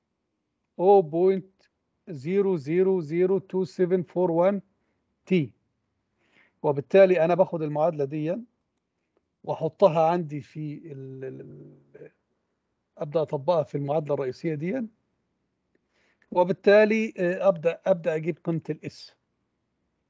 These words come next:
وعندي ال concentration. لو خدنا مثال عملي على هذا الكلام،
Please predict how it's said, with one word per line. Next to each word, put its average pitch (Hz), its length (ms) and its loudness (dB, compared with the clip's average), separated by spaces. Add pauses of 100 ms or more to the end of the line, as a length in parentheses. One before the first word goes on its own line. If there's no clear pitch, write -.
(760)
وعندي 196 420 4
ال 196 80 0
concentration. 156 800 -4 (180)
لو 175 140 2
خدنا 240 320 2
مثال 208 300 0
عملي 185 300 0
على 147 180 0
هذا 170 220 0
الكلام، 156 420 -6